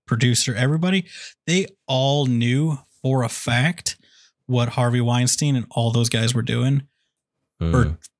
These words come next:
Speaker 1: fifty years.
Speaker 2: Yeah.
Speaker 1: And did nothing. Remember that. Let it sink in. Whenever you're like, "This person's a good person," they're not. They're a bad person.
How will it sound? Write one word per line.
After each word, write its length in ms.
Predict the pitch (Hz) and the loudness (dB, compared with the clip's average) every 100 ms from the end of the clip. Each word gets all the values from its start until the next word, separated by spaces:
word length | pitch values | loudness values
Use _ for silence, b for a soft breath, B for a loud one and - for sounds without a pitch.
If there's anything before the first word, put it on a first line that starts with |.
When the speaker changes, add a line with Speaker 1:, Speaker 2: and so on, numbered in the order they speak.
| _ _ | _ _
Speaker 1:
fifty 300 | - 131 - | -4 -2 0
years. 520 | 123 120 - - - - _ _ _ _ _ _ _ _ | 0 0 -2 0 0 -4 _ _ _ _ _ _ _ _
Speaker 2:
Yeah. 500 | 82 80 78 76 73 - | -2 0 0 0 -2 -4
Speaker 1:
And 200 | 131 120 | -4 -2
did 400 | 117 123 123 117 - _ _ _ _ - | 0 0 0 -2 -8 _ _ _ _ -4
nothing. 840 | 120 117 117 113 - 110 107 135 - | 0 0 0 -2 -2 -2 -2 -6 -4
Remember 380 | 135 151 147 127 | -2 0 2 0
that. 180 | 113 | -2
Let 180 | 117 160 | -2 -2
it 100 | 160 | 2
sink 360 | - - 151 143 | 2 2 0 0
in. 140 | 139 | 0
Whenever 220 | 127 139 | 0 0
you're 100 | 151 | 0
like, 200 | 147 139 | 0 -2
"This 120 | 262 277 | -2 -4
person's 360 | 240 202 220 | -2 0 0
a 40 | 185 | 0
good 220 | 202 190 | -2 -2
person," 420 | 240 202 131 117 | -2 0 0 0
they're 120 | 120 | 0
not. 320 | 113 113 113 - | 2 0 -2 -4
They're 100 | 127 | -2
a 40 | 120 | 0
bad 300 | 117 117 120 | 0 0 -2
person. 400 | 107 - 123 | -2 -2 -4